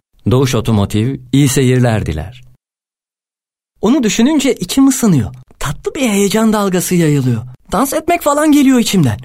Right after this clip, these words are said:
Bir ses sürekli adını fısıldıyor. Hmm, yeni dondurmanız Manhattan Ice Dream.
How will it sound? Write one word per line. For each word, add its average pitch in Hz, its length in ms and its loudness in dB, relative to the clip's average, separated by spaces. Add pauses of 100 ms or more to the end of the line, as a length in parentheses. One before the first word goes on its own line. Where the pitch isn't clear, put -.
(340)
Bir 339 60 2
ses 185 300 -2
sürekli 330 640 -2
adını 240 320 4
fısıldıyor. 202 600 0 (480)
Hmm, 101 1120 2 (320)
yeni 120 260 2
dondurmanız 107 680 0
Manhattan 135 680 2
Ice - 240 -6
Dream. 80 360 -6